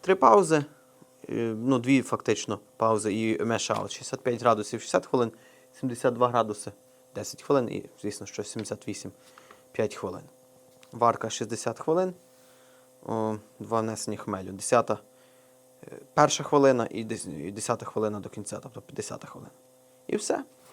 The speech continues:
Як бачите, пиво вже починає діставати свого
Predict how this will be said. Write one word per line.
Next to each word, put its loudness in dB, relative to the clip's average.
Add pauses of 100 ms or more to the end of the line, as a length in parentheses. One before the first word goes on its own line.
(1400)
Як -2
бачите, 6
пиво 10
вже 6
починає 0
діставати 2
свого 2